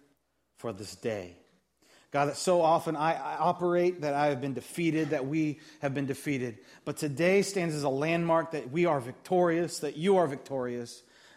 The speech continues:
that we are a victorious people. And that you love us and care for us, and that there is nothing that you won't do to have relationship with us. There is no wall that can stand in the way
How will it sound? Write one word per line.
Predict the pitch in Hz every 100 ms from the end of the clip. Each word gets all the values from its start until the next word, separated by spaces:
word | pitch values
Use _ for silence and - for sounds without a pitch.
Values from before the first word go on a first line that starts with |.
| -
that | 139
we | 143 170
are | 143
a |
victorious | 127 123 - 180 180 156 -
people. | - 110 - 92 _ _ _ _ _ _ _ _ _ _ _ _ _ _ _ - -
And | 147
that | 151
you | 135
love | 131 165 175
us | 175 -
and | 143
care | - 165 151
for | - 135
us, | 131 -
and | 135
that | 135
there | 175
is | 156 127
nothing | 160 180 233 254 - 135 117 - - -
that | 180 156
you | 165 226
won't | 208 214 147
do | 180 165 139 - -
to | -
have | 160 170 147
relationship | 160 165 175 170 170 - 175 156 - - -
with | 147 147
us. | 147 123
There | - 196 185
is | 143
no | 165 185 208 214 214 214 - -
wall | 143 202 226 233 233
that | 208 190
can | 180 170
stand | - - 226 226 233 220 190 -
in | - 185
the | 175
way | 165 156 185 180 175 156 139